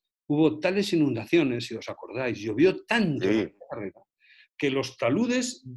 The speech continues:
Speaker 1: el talud de, de la, de la parte,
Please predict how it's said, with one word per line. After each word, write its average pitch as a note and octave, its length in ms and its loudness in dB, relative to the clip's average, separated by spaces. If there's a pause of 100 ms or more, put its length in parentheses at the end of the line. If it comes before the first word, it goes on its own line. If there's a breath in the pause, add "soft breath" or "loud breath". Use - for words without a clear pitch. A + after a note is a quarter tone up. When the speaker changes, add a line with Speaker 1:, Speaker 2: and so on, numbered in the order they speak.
Speaker 1:
el B2 180 -8
talud E3+ 320 -2 (400 soft breath)
de, C#3 640 -4
de B2 460 -4 (140)
la, A#2 120 -8 (420)
de A#2 280 -6
la A#2+ 160 -4
parte, F#3 420 -2